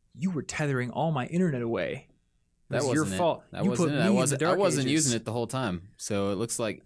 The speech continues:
Speaker 2: Verizon just doesn't like you.
Speaker 1: It doesn't matter if you use it the whole time. You actually sucked up all the internet in one concentrated little dose.
Speaker 2: Oh, that is
Speaker 1: And
Speaker 2: how
Speaker 1: then
Speaker 2: that
Speaker 1: I
Speaker 2: works,
Speaker 1: didn't,
Speaker 2: isn't it?
Speaker 1: it's like a well, actually, yeah.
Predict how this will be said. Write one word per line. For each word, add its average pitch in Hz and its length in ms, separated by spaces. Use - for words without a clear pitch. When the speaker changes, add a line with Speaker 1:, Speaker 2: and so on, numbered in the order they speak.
Speaker 2:
Verizon 104 460
just 95 160
doesn't 101 160
like 135 240
you. 92 160
Speaker 1:
It 147 60
doesn't 156 220
matter 147 200
if 139 120
you 135 40
use 131 100
it 131 40
the 120 80
whole 123 120
time. 123 260
You 123 100
actually 135 260
sucked 131 340
up 127 160
all 117 140
the 113 120
internet 117 340
in 117 140
one 120 180
concentrated 127 640
little 117 160
dose. 123 500
Speaker 2:
Oh, 95 140
that 95 160
is 123 100
Speaker 1:
And 123 60
Speaker 2:
how 90 80
Speaker 1:
then 87 80
Speaker 2:
that 87 60
Speaker 1:
I 131 80
Speaker 2:
works, 135 100
Speaker 1:
didn't, 131 100
Speaker 2:
isn't - 120
it? - 40
Speaker 1:
it's - 120
like 165 100
a 143 60
well, 120 380
actually, 107 440
yeah. 107 300